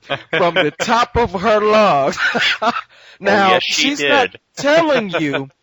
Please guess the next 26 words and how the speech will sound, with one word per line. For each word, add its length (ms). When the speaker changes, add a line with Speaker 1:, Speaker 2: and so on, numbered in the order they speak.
Speaker 1:
she's 240
not 260
telling 420
you 180
exactly 760
what 300
she 320
wants. 760
And 220
you 160
may 180
not 200
understand 680
a 60
word 440
she's 300
saying, 460
but 280
you 140
do 320
understand 960
that 420
she 680
wants 640
your 280
attention. 640